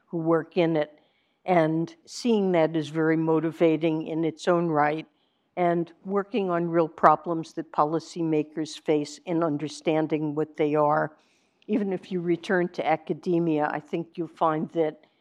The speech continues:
the research that you do will be changed and motivated by the experience of working in a policy organization.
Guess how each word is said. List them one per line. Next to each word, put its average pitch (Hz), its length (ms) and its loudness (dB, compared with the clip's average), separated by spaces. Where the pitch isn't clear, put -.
the 190 80 0
research 165 680 -2
that 165 260 -4
you 165 160 -2
do 160 580 0
will 202 100 2
be 170 200 -6
changed 170 600 0
and 160 160 -2
motivated 160 840 0
by 151 340 4
the 156 160 -4
experience 151 880 -4
of 147 360 -4
working 160 440 0
in 147 140 0
a 143 60 -2
policy 147 760 -2
organization. 147 1040 -2